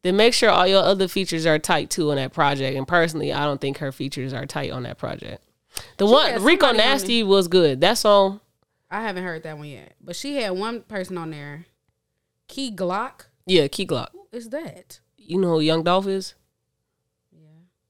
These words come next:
Speaker 1: The one that died?
Speaker 2: Oh yeah, Young
Speaker 1: From
Speaker 2: Dolph
Speaker 1: Memphis?
Speaker 2: did die. I
Speaker 1: That's his,
Speaker 2: forgot.
Speaker 1: that's his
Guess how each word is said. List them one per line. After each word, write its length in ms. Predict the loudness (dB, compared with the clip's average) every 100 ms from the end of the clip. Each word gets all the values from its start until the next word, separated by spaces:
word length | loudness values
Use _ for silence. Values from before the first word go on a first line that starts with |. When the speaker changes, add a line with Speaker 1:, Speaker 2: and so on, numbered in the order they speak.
| _ _ _ _
Speaker 1:
The 60 | -12
one 80 | -10
that 100 | -8
died? 240 | -8 -10 -12 _ _ _ _ _ _ _ _ _ _ _ _ _ -18
Speaker 2:
Oh 140 | -16
yeah, 200 | -14 -16
Young 220 | -16 -12
Speaker 1:
From 80 | -2
Speaker 2:
Dolph 180 | 0 0
Speaker 1:
Memphis? 140 | -4
Speaker 2:
did 160 | -8 -14
die. 180 | -16 -10
I 20 |
Speaker 1:
That's 200 | -6 -6
his, 140 | -6 -10
Speaker 2:
forgot. 140 | -12 -10
Speaker 1:
that's 200 | -6 -6
his 520 | -6 -6 -8 -10 -14